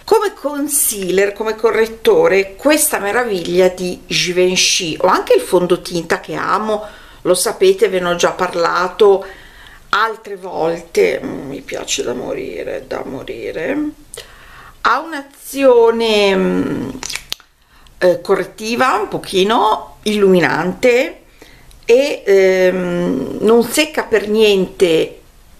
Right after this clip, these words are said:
anzi lo consiglio alle pelli mature e mi piace da morire. L'ho già detto che mi piace da morire, lo ripeto nuovamente, <laughs> mi piace tantissimo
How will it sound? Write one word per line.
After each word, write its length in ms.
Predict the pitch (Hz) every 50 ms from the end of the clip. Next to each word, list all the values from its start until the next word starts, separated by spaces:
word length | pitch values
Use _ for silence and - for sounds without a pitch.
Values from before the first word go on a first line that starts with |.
| - - - -
anzi 640 | - 165 175 180 175 151 - - - - - - -
lo 120 | 156 160
consiglio 600 | 165 202 190 170 - - 233 214 196 190 180 - -
alle 220 | 190 202 - -
pelli 380 | - 208 196 190 190 180 180 -
mature 880 | - 190 175 - - - - 196 175 156 - 185 185 202 226 262 302 311 - - - _ - - - - - - - - - - - - - - - - - - - - - - - - - - - - - - -
e 100 | - 190
mi 140 | 208 226 220
piace 640 | 226 - 185 - - - - - - 202 - - - -
da 200 | - 165 147 170
morire. 760 | 180 175 180 185 - - - - - - - - - - - - - - - _
L'ho 80 | - 151
già 160 | 151 - 131
detto 220 | 127 - - - -
che 100 | 277 262
mi 100 | 277 262
piace 280 | 262 220 220 233 240
da 100 | 233 226
morire, 560 | 233 247 254 247 233 190 160 160 180 190 - -
lo 140 | - 208 208
ripeto 460 | 208 220 - - - - - - - -
nuovamente, 840 | 214 208 185 180 180 175 - - 185 190 185 - - - 226 226 226 254 240 233 240 - 339 381
<laughs> 440 | 370 339 320 302 285 269 262 262 - -
mi 200 | 226 233 262 262
piace 540 | 262 - 180 151 - - - - - 202 -
tantissimo 1120 | - 180 185 180 - - 135 131 - - - - 202 185 185 180 185 190 185 - -